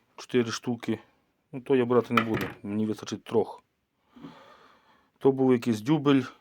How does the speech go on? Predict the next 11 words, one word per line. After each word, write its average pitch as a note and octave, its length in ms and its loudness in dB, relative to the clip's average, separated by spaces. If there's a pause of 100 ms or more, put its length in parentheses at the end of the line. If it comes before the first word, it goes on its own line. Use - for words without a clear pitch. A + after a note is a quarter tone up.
(580)
щось B2+ 260 -2
колись B2 280 2
дюбелив A#2 440 -2
до, A2 140 -4 (380)
до A2 160 -6
стіни A2+ 300 -4
лишилося. G#2 600 -2 (2500)
Ще A#2+ 200 -2
такі A#2 260 -4
болтики D#3 500 0
маю C#3 460 4